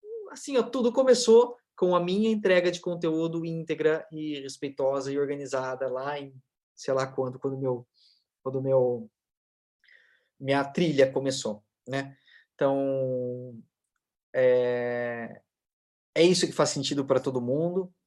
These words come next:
e é isso que a gente tem que saber, né? Então, quando a gente começar o nosso projeto Semente, pra, pra as duas pessoas que tão na minha equipe assistindo aí, a gente vai ter que ter tudo isso que a gente falou agora amanhã em mente, pra gente fazer essa reunião com a cliente,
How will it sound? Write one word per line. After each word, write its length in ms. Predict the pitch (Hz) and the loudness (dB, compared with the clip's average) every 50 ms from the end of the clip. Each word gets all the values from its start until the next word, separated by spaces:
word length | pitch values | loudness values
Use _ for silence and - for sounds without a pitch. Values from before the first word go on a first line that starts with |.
| _ _ _ _ _ _ _ _ _ _ _ _ _ _ _ _ _ - - - | _ _ _ _ _ _ _ _ _ _ _ _ _ _ _ _ _ -18 -12 -4
e 140 | 151 147 147 | 2 4 6
é 20 | |
isso 240 | 147 156 165 165 185 | 6 6 4 2 0
que 80 | 170 160 | -2 -2
a 40 | |
gente 100 | 147 147 | -2 0
tem 140 | 139 156 147 | -2 -2 -2
que 40 | 143 | 0
saber, 400 | - 165 135 113 113 113 110 - _ - | 2 2 2 2 0 -4 -4 -8 _ -6
né? 220 | 131 135 135 135 - - - - _ | -4 -4 -4 -6 -10 -20 -20 -20 _
Então, 180 | - - 139 135 | 0 0 0 4
quando 160 | 135 165 165 | 4 6 6
a 40 | 165 | 6
gente 260 | 147 170 165 170 185 | 6 4 2 2 0
começar 680 | 170 170 - 170 170 175 165 165 - - 156 165 175 180 | 0 2 2 4 4 4 2 2 2 4 6 6 6 6
o 60 | 175 | 6
nosso 280 | 165 165 165 165 - | 4 2 2 0 -2
projeto 320 | - 151 143 131 143 139 135 | 0 0 2 4 4 2 2
Semente, 540 | - - 135 123 135 143 151 147 - - - | 0 -4 -4 -2 -2 -2 -2 -4 -6 -8 -4
pra, 480 | - 131 135 127 127 131 127 123 127 123 _ - | 0 0 2 2 2 0 0 -2 -4 -6 _ -6
pra 280 | - 131 127 123 123 - - _ _ | -2 -2 -2 -2 -4 -8 -12 _ _
as 120 | - 131 120 | -12 -8 -4
duas 180 | 139 139 135 | -4 -4 -4
pessoas 240 | - 143 135 143 135 | -4 -4 -4 -4 -4
que 100 | - 147 | -4 -4
tão 140 | 135 143 135 | -2 0 0
na 80 | 135 | 0
minha 140 | 135 131 131 | -2 -4 -4
equipe 260 | 131 - 143 135 139 | -4 -4 -4 -2 -2
assistindo 420 | 135 131 - 131 - - 139 135 127 | -4 -4 -4 -6 -4 -2 -2 0 2
aí, 240 | 127 135 147 156 - _ - - - - _ - | 2 2 2 0 -4 _ -20 -20 -20 -20 _ -8
a 80 | - 127 | -4 -2
gente 260 | 123 131 143 139 - | -2 -2 -2 -2 0
vai 320 | 139 143 143 143 147 143 143 - _ _ _ _ _ - | 2 4 4 4 4 2 -2 -10 _ _ _ _ _ 0
ter 140 | - 151 147 | 2 2 2
que 100 | - 156 | 2 -2
ter 280 | - - - 139 - - | 0 0 -2 -2 -2 -4
tudo 240 | 226 240 233 190 208 | -4 -2 2 2 2
isso 120 | 196 - | 2 2
que 60 | - | 2
a 40 | 175 | 0
gente 120 | 165 170 | 0 0
falou 240 | - - 147 143 139 | 0 2 4 6 4
agora 380 | 135 127 131 127 127 135 160 - | 6 6 4 4 4 2 0 0
amanhã 400 | - 135 139 139 139 135 131 131 | -4 -4 -2 -2 -2 -2 -2 -4
em 160 | 131 147 170 | -2 -4 -2
mente, 480 | 170 160 151 156 170 170 - - - _ _ _ _ _ | -2 0 0 -2 -2 -6 -10 -14 -14 _ _ _ _ _
pra 120 | - 143 139 | -2 -2 -2
gente 340 | 139 143 135 135 - 135 - | -2 -2 -6 -6 -8 -6 -2
fazer 280 | - 135 127 - 147 | -2 -2 0 2 0
essa 180 | 170 165 - 175 | 0 2 2 0
reunião 320 | 175 180 180 185 180 180 | 2 2 0 0 -2 -2
com 80 | 180 190 | 0 0
a 80 | 170 | 0
cliente, 520 | 175 - 175 170 156 156 160 156 - - | 0 -2 -2 -2 -2 -2 -4 -8 -12 -16